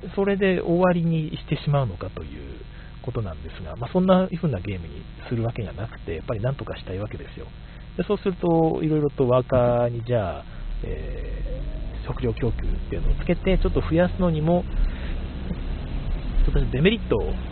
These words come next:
出しましょうみたいなことになっていったりするとかね、もしくは逆に、えー、ワーカーを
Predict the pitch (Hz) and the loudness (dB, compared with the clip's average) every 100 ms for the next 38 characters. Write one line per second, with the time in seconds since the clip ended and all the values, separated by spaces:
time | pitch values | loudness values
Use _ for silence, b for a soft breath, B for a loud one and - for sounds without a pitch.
0 | - - - - 143 - 113 104 - - | -4 -2 0 2 2 4 2 0 -4 -4
1 | - - - 131 165 - 120 92 - - | -6 -4 -2 0 0 2 0 0 0 4
2 | 143 117 - 139 143 - - - 160 127 | 4 4 0 0 0 -2 -4 -2 2 2
3 | 104 151 262 202 131 135 143 190 190 190 | 2 0 2 4 4 2 0 2 4 4
4 | - - B B B - - 131 135 175 | 2 -2 B B B -2 0 2 6 6
5 | 170 180 170 165 156 156 143 147 143 143 | 6 4 4 2 2 2 0 0 0 0